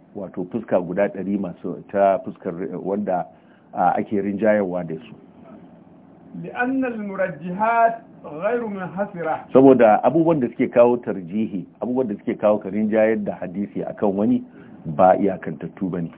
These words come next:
Speaker 1: ba su da iyaka.
Speaker 2: مسارها غلبة الظن.
Speaker 1: Abin da yake, wa-, abu-, abin da yake tayar da su, kuma abin da yake tabbatar da su, غلبة الظن،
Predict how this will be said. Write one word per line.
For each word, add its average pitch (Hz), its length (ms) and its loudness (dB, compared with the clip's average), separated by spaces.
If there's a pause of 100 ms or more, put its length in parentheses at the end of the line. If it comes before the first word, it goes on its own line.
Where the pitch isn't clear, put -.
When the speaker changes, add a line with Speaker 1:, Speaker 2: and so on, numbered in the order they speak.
Speaker 1:
ba 117 160 6
su 104 60 -8
da 95 80 -4
iyaka. 85 380 -6 (800)
Speaker 2:
مسارها 214 720 -2 (160)
غلبة 214 380 0
الظن. 180 400 -10
Speaker 1:
Abin 147 240 4
da 127 80 6
yake, 131 380 6 (240)
wa-, 107 600 2
abu-, 104 200 -2
abin 107 200 0
da 123 60 4
yake 120 180 0
tayar 131 380 6
da 110 180 2
su, 143 220 0
kuma 117 180 0
abin 107 240 0
da 110 80 2
yake 107 480 0 (320)
tabbatar 127 480 0
da 110 160 -2
su, 135 260 0
غلبة 101 440 2
الظن، 85 260 -8